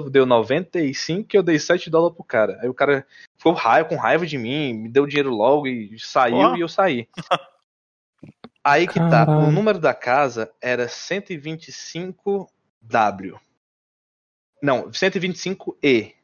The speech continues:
Speaker 1: Cento e vinte e cinco E. E eu, como brasileiro, fui procurar cento e vinte e cinco e a letrinha E, né? Porque poderia ter vários de cento e vinte e cinco.
Speaker 3: <laughs> Ah.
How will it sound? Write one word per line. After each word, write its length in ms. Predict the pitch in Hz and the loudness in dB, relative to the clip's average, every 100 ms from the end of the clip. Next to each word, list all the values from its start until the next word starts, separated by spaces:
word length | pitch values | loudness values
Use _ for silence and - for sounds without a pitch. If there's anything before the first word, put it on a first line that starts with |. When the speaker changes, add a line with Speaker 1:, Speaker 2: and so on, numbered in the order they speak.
| _ | _
Speaker 1:
Cento 260 | - 165 165 | -8 -6 -6
e 20 | |
vinte 160 | 156 156 | -8 -8
e 40 | |
cinco 280 | 156 - 117 | -10 -6 -4
E. 160 | 101 - _ _ _ _ | -4 -10 _ _ _ _
E 100 | 165 | 2
eu, 220 | 165 208 | 6 6
como 640 | 233 - 107 107 104 87 - _ _ _ _ _ | 2 -4 -4 -6 -8 -12 -16 _ _ _ _ _
brasileiro, 880 | 123 113 110 143 139 117 147 214 - | 0 2 2 2 4 6 6 4 -2
fui 320 | _ - 131 123 | _ -10 -8 -4
procurar 520 | 123 117 180 185 139 | -2 -2 2 2 2
cento 260 | - 117 | -2 -10
e 40 | 127 | -10
vinte 200 | 143 160 | -10 -12
e 40 | |
cinco 500 | - 139 190 - 269 _ _ _ _ _ _ - | -10 -10 -10 -12 -16 _ _ _ _ _ _ -2
e 100 | 147 | 0
a 40 | |
letrinha 480 | 151 170 170 208 302 | 2 0 -2 0 2
E, 140 | 202 185 | 4 4
né? 140 | 160 | 2
Porque 140 | 151 117 | -2 -4
poderia 300 | 123 127 127 | -2 -2 -2
ter 140 | 135 | -2
vários 300 | 123 139 170 | 0 0 -2
de 120 | 175 165 | -6 -4
cento 160 | 165 | 0
e 40 | 147 | 0
vinte 100 | 113 | 0
e 40 | 131 | 0
cinco. 420 | 127 123 127 | 0 -2 -6
Speaker 3:
<laughs> 80 | |
Ah. 0 | - | -12